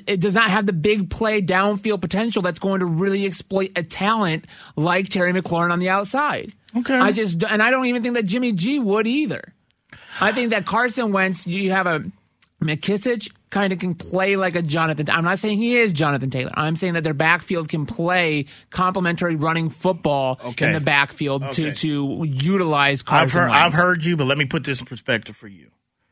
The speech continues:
Speaker 2: And if I was talking to Washington's G M or in their front office, whoever's doing this, whoever's co-signing for this, I would tell them, "We, there's nobody on our coaching staff that's considered a quarterback guru." Okay?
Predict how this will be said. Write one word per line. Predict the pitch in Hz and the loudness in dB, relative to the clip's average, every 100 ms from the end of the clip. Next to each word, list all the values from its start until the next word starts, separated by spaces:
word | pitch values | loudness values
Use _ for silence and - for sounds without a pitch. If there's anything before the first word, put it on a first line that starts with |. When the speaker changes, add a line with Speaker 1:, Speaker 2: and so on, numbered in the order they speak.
| _ _ _ | _ _ _
Speaker 2:
And | 131 | 0
if | 127 | 2
I | 143 | 2
was | 175 160 | 2 0
talking | 160 165 151 | 0 -2 -2
to | 135 | -2
Washington's | 127 135 139 - 123 113 | 2 2 0 -2 -6 -10
G | 147 127 120 | -6 -4 -2
M | 113 110 104 | -2 -2 -2
or | |
in | 104 | -2
their | 110 | -4
front | 107 131 117 | -4 -2 0
office, | 113 | 0
whoever's | 117 117 117 113 | 0 0 0 -4
doing | 117 120 110 | -4 -2 0
this, | 101 98 | -2 -4
whoever's | 120 113 123 117 | -4 -2 -2 -4
co-signing | - 127 123 - 110 98 | -4 -4 -4 -4 -6 -6
for | 110 | -10
this, | 104 104 | -12 -6
I | 117 | -4
would | 120 | -2
tell | 135 110 | -4 -6
them, | 78 _ _ _ _ _ _ _ _ _ _ - | -10 _ _ _ _ _ _ _ _ _ _ -16
"We, | 110 131 254 294 254 - _ | -4 0 2 2 -2 -8 _
there's | 135 151 190 | -4 0 0
nobody | 160 185 294 330 320 269 | 0 0 0 0 0 0
on | 240 | 0
our | 226 220 | 0 0
coaching | 220 208 170 139 | 0 -2 -2 -6
staff | - 139 110 85 76 _ _ _ _ _ _ _ | 0 2 2 -2 -10 _ _ _ _ _ _ _
that's | 143 170 160 | 0 2 2
considered | - 147 - 196 175 147 | -2 -6 -2 0 2 0
a | |
quarterback | 131 185 175 160 160 147 | -2 -4 -4 0 0 0
guru." | 131 139 113 62 50 _ _ _ _ _ - | -2 -4 -4 -10 -20 _ _ _ _ _ -16
Okay? | 123 131 139 | -2 -2 -2